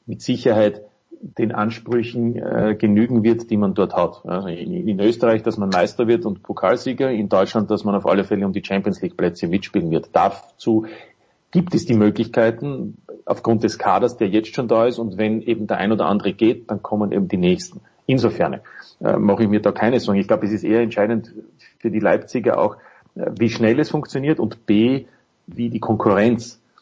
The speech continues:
zusammengestellt ist. Denn wir haben sie gerade angesprochen, es gibt Umbrüche. Ja? Wie läuft's bei Wolfsburg? Wie läuft's bei Leverkusen? Wie läuft's bei Frankfurt? Wie läuft's bei Gladbach?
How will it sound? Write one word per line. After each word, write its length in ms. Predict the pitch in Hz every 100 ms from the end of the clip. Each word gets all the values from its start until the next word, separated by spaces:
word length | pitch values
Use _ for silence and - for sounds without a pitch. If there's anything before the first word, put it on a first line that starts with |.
| _
zusammengestellt 880 | - 110 92 87 87 - - 82 -
ist. 180 | 82 -
Denn 400 | 95 95 - -
wir 120 | 92
haben 100 | 90
sie 100 | 90
gerade 180 | 95 95
angesprochen, 540 | 98 113 113 101 85 87
es 140 | -
gibt 200 | 101 -
Umbrüche. 540 | 113 113 107 87 -
Ja? 280 | - 113 110 -
Wie 140 | - 82
läuft's 260 | 80 -
bei 140 | - 90
Wolfsburg? 500 | 95 117 - 82 - _
Wie 160 | 85 82
läuft's 260 | 85 82 -
bei 100 | 90
Leverkusen? 560 | 98 120 - 90 - _ -
Wie 120 | 87
läuft's 280 | 87 82 -
bei 120 | 90
Frankfurt? 520 | - 98 117 - 170 - - _ _ _ _ _ _ -
Wie 100 | 113
läuft's 240 | 92 -
bei 100 | 85
Gladbach? 520 | - 85 - 131 -